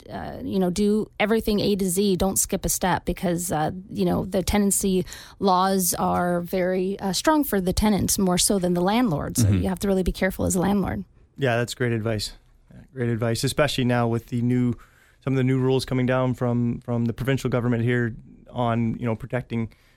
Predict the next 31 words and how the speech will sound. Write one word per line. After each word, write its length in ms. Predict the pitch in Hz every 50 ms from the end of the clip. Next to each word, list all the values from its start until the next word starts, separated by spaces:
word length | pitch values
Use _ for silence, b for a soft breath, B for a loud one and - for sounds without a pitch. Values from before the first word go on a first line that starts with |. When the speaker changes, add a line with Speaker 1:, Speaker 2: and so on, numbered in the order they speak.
| b b -
Speaker 3:
those 380 | 117 120 117 117 117 110 -
who, 360 | - - 123 120 117 113 123 127
who 100 | 123 123
are 100 | 120 113
renting 420 | 117 131 139 123 143 139 135 131 131
and, 160 | 120 117 113
and 200 | - - 120 120
limiting 280 | 123 135 135 135 131 127
the 60 | 120
amount 260 | 117 117 117 113 110
that 160 | 113 113 110 -
you 100 | 123 117
can 100 | - 113
increase 280 | 113 - - 117 110 -
their 100 | 127 135
rents 380 | 156 170 160 156 143 143 -
and 80 | 143 135
all 100 | 131 127
those 160 | 123 123 113
kinds 240 | - 127 123 117 120
of 80 | 110
things. 260 | - 139 135 127 120 117
You 60 | 113
gotta 140 | 131 123 117
be 100 | 120 120
aware 220 | 120 135 165 170
of 80 | 156 123
those 180 | 123 113 110 -
things 220 | 123 117 117 110
prior 320 | - - - 135 143 135 120
to, 300 | - - 120 117 117 120